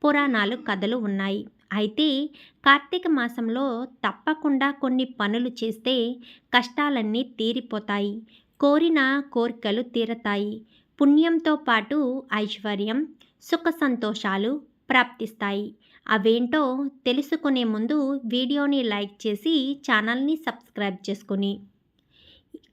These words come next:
కామెంట్లో "జై శ్రీరామ్" అని కామెంట్ చేయడం మాత్రం మర్చిపోకండి. ఇంకా వీడియోలోకి లేట్ చేయకుండా వెళ్ళిపోదాం.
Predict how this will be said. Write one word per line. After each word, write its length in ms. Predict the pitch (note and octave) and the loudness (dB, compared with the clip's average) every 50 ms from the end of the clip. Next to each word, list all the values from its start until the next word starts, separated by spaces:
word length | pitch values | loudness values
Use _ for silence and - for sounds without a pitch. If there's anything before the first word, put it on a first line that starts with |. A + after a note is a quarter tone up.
| - | 4
కామెంట్లో 600 | C4+ B3+ B3+ C4 C4+ C#4 C4+ B3+ D4 C#4+ C#4+ C4 | 4 6 6 6 4 2 2 2 0 0 0 0
"జై 300 | A#3 F#3+ - A3 A3 B3 | -2 -2 0 0 0 0
శ్రీరామ్" 480 | A#3+ A#3+ C4+ B3 A#3+ G#3+ G#3 G3 G3 G3+ | 0 -2 -2 -2 0 0 0 0 0 0
అని 160 | A3 C4+ D#4 | 0 -2 -2
కామెంట్ 600 | D#4 - C4 A#3+ B3 C4 C4+ C#4 C4+ B3 C4 - | -2 -2 -2 -2 0 0 0 0 0 -2 -4 -4
చేయడం 300 | A#3 G3+ G3 G#3+ G#3 G#3 | -2 -2 0 0 -2 -2
మాత్రం 580 | G3 F#3+ F#3 F#3 G#3 B3+ D4+ D4 B3+ B3+ C4+ C4+ C4+ A#3+ | -2 -2 -4 -4 -2 0 0 0 0 0 -2 -4 -4 -2
మర్చిపోకండి. 880 | A3 A#3 A#3 A3+ - - - - G#3+ G3 G3+ G3+ F#3 F#3+ F#3 F#3 - - - _ _ _ _ _ _ _ _ _ _ _ _ _ _ _ _ - - | -2 -2 -2 -4 -8 -12 -8 -6 -6 -4 -4 -4 -2 -2 -2 -4 -6 -8 -16 _ _ _ _ _ _ _ _ _ _ _ _ _ _ _ _ -4 -2
ఇంకా 160 | A#3+ A#3+ C4 | 0 2 2
వీడియోలోకి 720 | B3 G#3 F#3+ G#3+ G#3+ A3 B3 B3 A3 G#3 G3+ G3 - D#4 | 0 2 2 2 2 2 2 2 0 0 0 -2 0 2
లేట్ 400 | D#4 D4 A#3+ B3 B3 B3 - - | 2 4 2 2 -2 -4 -4 -6
చేయకుండా 340 | A#3 A3 A3 G3+ G3+ G3+ C4 | -4 -4 -2 -2 -2 -2 -2
వెళ్ళిపోదాం. 600 | D4+ D#4 D4+ C#4+ B3+ - - G3+ F#3+ F#3 F#3 - | 0 0 0 -2 -2 -4 -6 -6 -6 -6 -8 -10